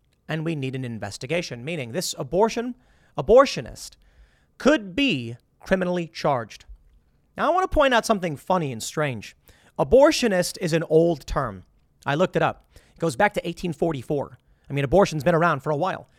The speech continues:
And a person who provides an abortion is an abortionist.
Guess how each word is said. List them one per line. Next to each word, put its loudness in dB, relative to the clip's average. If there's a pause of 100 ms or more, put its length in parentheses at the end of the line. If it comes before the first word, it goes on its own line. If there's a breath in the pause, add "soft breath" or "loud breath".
(360 soft breath)
And 0
a -2
person 2
who 2
provides 2
an -2
abortion 2
is -4
an -4
abortionist. -2